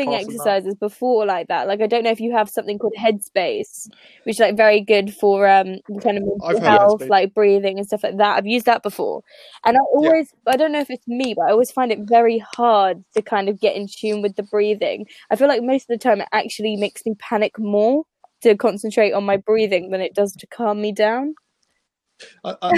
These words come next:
Speaker 3: I think, uh, uh, one, one big thing about kind of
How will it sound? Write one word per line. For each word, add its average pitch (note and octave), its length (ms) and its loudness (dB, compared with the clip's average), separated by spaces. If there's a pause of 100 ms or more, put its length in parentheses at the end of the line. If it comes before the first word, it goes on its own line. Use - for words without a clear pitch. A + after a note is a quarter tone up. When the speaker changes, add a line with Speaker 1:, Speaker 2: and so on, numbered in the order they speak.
Speaker 3:
I - 40 -6
think, G#3+ 320 -4
uh, D#3 80 -4 (160)
uh, A#2 80 -14 (240)
one, F#3 400 -6
one D#3+ 300 -6
big D3+ 240 -12
thing C#3+ 280 -14
about A#2+ 360 -14
kind C3 160 -16
of B2 80 -18